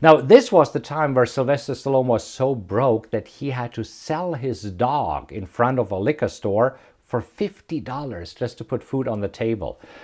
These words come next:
And, and he turns away a hundred sixty thousand dollars, but he believes so much in himself, right?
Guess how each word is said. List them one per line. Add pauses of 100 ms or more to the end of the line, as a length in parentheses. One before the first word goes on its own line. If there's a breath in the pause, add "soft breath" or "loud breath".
(140 loud breath)
And,
and
he
turns
away
a
hundred
sixty
thousand
dollars,
but
he
believes
so
much
in
himself,
right?